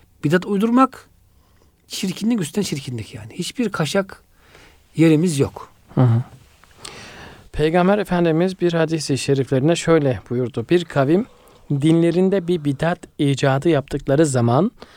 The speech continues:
Speaker 2: Allahu Teala onun benzeri olan sünnetlerinden birini alır, kıyamete kadar da yerine göndermez.
Speaker 1: Bu çok büyük bir tehdit.
Speaker 2: Evet.
Speaker 1: Allah göstermesin. Demek ki bir bid'at yerleşti mi,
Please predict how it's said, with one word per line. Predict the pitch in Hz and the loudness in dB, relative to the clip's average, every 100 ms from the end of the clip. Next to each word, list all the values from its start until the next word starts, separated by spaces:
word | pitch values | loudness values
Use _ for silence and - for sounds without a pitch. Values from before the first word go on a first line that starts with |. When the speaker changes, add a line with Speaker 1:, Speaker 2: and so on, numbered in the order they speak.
| - - | -20 -4
Speaker 2:
Allahu | 135 143 170 175 | 2 4 4 2
Teala | - 151 175 156 180 226 - _ - | -4 -2 0 2 2 -2 -14 _ 0
onun | 143 196 196 | 2 4 2
benzeri | 156 147 139 175 | 0 0 0 0
olan | 175 135 120 | 2 2 0
sünnetlerinden | - 170 151 - 131 123 113 120 | 0 0 0 -2 -4 -2 -2 -2
birini | 156 139 113 | 0 0 0
alır, | 139 170 196 - - - - | 0 0 -2 -8 -20 -20 -4
kıyamete | 156 139 151 139 160 | 0 2 2 -2 -4
kadar | 135 123 143 131 | -2 -2 0 -2
da | 123 110 - _ | -2 -6 -10 _
yerine | 151 147 139 | 0 2 2
göndermez. | 131 117 113 107 101 - - _ 139 | 0 0 0 -2 -6 -12 -18 _ -8
Speaker 1:
Bu | 135 139 | -8 -8
çok | - 170 - 165 | -12 -12 -10 -10
büyük | 165 - | -10 -12
bir | |
tehdit. | - 120 - 185 - - _ - | -6 -6 -6 -14 -14 -20 _ -2
Speaker 2:
Evet. | 120 107 | 0 0
Speaker 1:
Allah | 131 120 | -2 -2
göstermesin. | - 113 127 117 113 - 175 | -4 -6 -6 -6 -8 -8 -4
Demek | 151 165 143 | 0 0 0
ki | 160 143 - - - - _ _ _ _ _ _ - | -4 -4 -8 -20 -20 -20 _ _ _ _ _ _ -8
bir | 139 175 143 | -2 0 0
bid'at | 143 170 139 139 | -4 -4 -2 2
yerleşti | 143 143 - 240 | 2 0 0 0
mi, | 240 | 0